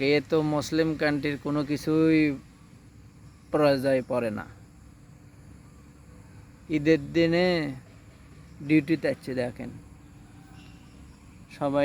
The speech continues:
ডিউটিতে যাচ্ছে। ওই যে, ওই যে একজন গাছের গোড়াত বসে আছে, ওই যে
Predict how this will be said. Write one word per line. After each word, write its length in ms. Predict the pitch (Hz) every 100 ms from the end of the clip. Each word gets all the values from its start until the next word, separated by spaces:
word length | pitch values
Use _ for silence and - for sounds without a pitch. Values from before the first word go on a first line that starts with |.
| 139
ডিউটিতে 360 | 139 135 143 131
যাচ্ছে। 280 | - - 123 113 - - - - - - - - - - - - - - - - - - 147
ওই 120 | 120
যে, 80 | 113 113 - - - - - - - - - - - - - - - - - - - - - - - 151
ওই 100 | 147
যে 60 | 147 143
একজন 220 | 135 139 139
গাছের 260 | 127 123 135 131
গোড়াত 240 | 131 131 131
বসে 240 | 123 139 131
আছে, 220 | - 131 135 - - - - - - - - - - - - - - - - - - - - 143
ওই 80 |
যে 80 | 135